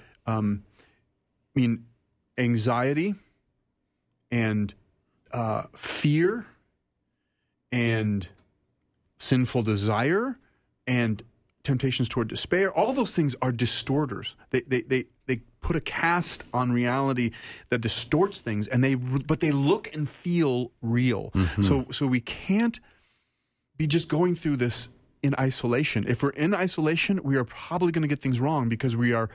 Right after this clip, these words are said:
Speaker 1: trusting in, um, our own understanding. Part, part of trusting in the Lord with all our heart, not leaning on our own understanding, is being willing to let some trusted people who are wise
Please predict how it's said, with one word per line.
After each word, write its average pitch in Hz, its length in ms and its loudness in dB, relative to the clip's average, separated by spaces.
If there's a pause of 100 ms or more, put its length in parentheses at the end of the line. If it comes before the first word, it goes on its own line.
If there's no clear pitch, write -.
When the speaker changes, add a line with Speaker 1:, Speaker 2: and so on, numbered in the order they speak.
(160)
Speaker 1:
trusting 131 640 -2 (1600)
in, 127 420 2 (640)
um, 117 220 0
our 120 200 2
own 135 220 0
understanding. 120 760 0
Part, 160 360 0 (180)
part 240 400 0
of 123 400 -2 (200)
trusting 127 320 -2
in 117 60 2
the 113 80 2
Lord 110 240 0
with 107 100 -2
all 107 140 2
our 107 100 -2
heart, 110 240 0
not 120 280 0
leaning 107 260 -2
on 110 120 0
our - 80 -2
own 113 160 2
understanding, 107 600 0 (1400)
is 120 340 2 (960)
being 127 140 2
willing 135 280 2
to 120 280 0
let 117 240 0
some 117 200 -2
trusted - 580 -2
people 113 460 -2
who 123 200 0
are 110 240 0
wise 117 640 -2